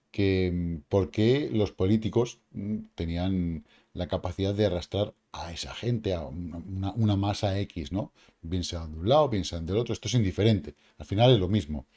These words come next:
Y al final yo dije, por el mismo motivo por el cual yo tengo pocos seguidores en el canal, pocos pero cojonudos. Y esto es, y esto es así. ¿Por qué? Pues porque, como decía Julio César,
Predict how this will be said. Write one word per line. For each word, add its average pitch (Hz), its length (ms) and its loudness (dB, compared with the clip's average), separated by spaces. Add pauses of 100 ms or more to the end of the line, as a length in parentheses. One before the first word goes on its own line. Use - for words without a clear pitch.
(500)
Y 113 360 8 (420)
al 113 120 2
final 131 500 8
yo 139 140 8
dije, 104 420 4 (600)
por 117 200 8
el 107 100 6
mismo 127 260 4
motivo 147 480 2
por 110 140 2
el 95 100 -2
cual 120 220 4
yo 117 160 2
tengo 120 360 0 (640)
pocos 131 520 4
seguidores 107 580 2
en 95 80 0
el 80 100 -4
canal, 82 340 -4
pocos 147 440 2
pero 92 240 2
cojonudos. - 680 -4 (520)
Y 110 140 0
esto 151 180 0
es, 131 200 -4
y 110 100 0
esto 104 180 -2
es 123 80 0
así. - 320 -6 (500)
¿Por 123 140 2
qué? 185 120 4
Pues 104 180 -2
porque, 90 240 -2
como 92 240 0
decía 131 220 -2
Julio 143 280 0
César, 120 340 0